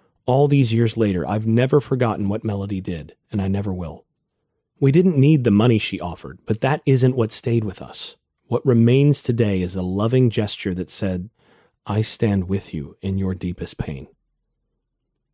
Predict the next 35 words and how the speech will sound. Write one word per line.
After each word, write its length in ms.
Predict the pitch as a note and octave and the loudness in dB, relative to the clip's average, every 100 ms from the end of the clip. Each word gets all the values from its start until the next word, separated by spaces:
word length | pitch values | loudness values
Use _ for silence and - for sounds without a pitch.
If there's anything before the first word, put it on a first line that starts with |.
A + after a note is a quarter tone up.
| _ | _
That's 200 | C#3 - | -2 2
the 80 | F#3+ | 0
sort 240 | - F#3+ | 2 2
of 80 | D#3 | 2
selfless, 560 | - A#2+ B2 - B2+ - C3+ | 0 -2 0 0 0 -2 -2
empathetic, 640 | C3+ C3+ B2+ B2 B2 F#2 | 0 0 2 2 0 -6
showing 420 | - - B2 B2 | -4 0 2 2
favor 600 | A#2 - B2 G#2 D#2+ D2+ _ _ _ _ _ _ | 0 0 0 0 -4 -10 _ _ _ _ _ _
I 100 | A#2 | -2
saw 300 | - C3 A#2 | 0 0 0
again 380 | A#2 G2+ A#2 C3 | -2 0 2 4
and 100 | B2 | 4
again 320 | G#2+ A2+ F#2 | 2 0 0
as 120 | F2+ | -4
pastor 640 | - A2+ G#2+ - G2 F2+ - | -6 -4 -4 -4 -6 -6 -6
of 100 | G#2+ | -10
the 60 | F#2+ | -8
Springs 420 | - A#2+ G#2 G2 | -2 0 0 -2
Church. 560 | - F#2+ D2+ - - _ _ _ _ _ _ _ _ _ _ A2+ | -6 -8 -8 -12 -14 _ _ _ _ _ _ _ _ _ _ 0
During 280 | C#3 G3+ | 2 4
a 60 | E3 | 4
sermon, 420 | - C#3 A#2+ F2 | 2 2 2 2
I 80 | F#2 | 0
once 280 | G#2 C3+ B2 | 2 2 0
spoke 320 | - B2 A2+ | 0 0 2
about 180 | G#2 G2+ | 0 -2
a 60 | |
single 340 | - B2+ B2+ B2 | -2 0 2 4
mom 300 | A#2 A2+ A2 | 4 4 2
in 160 | G2+ | 2
need 280 | G2+ F#2+ F2 | 2 0 -4
who 120 | - | -6
attended 360 | A2+ - A2 G2+ | -6 -2 -2 -2
our 120 | F#2 | -6
church. 520 | - G2 C#2 - - | -6 -8 -8 -12 -18